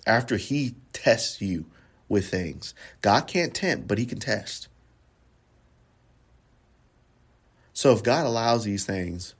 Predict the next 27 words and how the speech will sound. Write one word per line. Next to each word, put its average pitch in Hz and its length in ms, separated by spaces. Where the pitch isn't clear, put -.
why 131 220
does 139 100
he 104 120
do 98 180
that? 80 260
I 113 80
read 135 220
a 120 40
book 113 380
by, 101 280
um, 90 460
again, 113 240
I 113 80
referenced 117 380
this 104 100
before 107 280
in 92 60
a 87 60
previous 104 320
podcast, 90 580
by 107 120
Rosemary 107 560
McKnight 98 640
called 95 260
Those 107 280
Who 107 120
Wait. 95 380